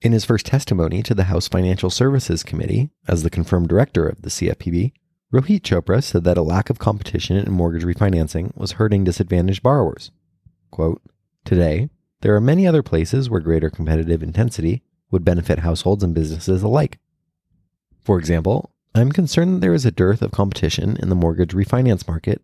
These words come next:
for families with lower balance mortgages. The lack of refinancing may disproportionately affect communities of color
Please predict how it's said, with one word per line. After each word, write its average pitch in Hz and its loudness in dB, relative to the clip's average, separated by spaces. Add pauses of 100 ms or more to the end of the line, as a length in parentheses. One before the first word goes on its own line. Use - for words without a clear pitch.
for 113 -4
families 85 0
with 98 -6
lower 78 0
balance 85 -2
mortgages. 127 -2 (1040)
The 92 4
lack 90 2
of 85 0
refinancing 85 0
may 107 2
disproportionately 82 -2
affect - -2
communities 85 0
of 90 -2
color 80 -6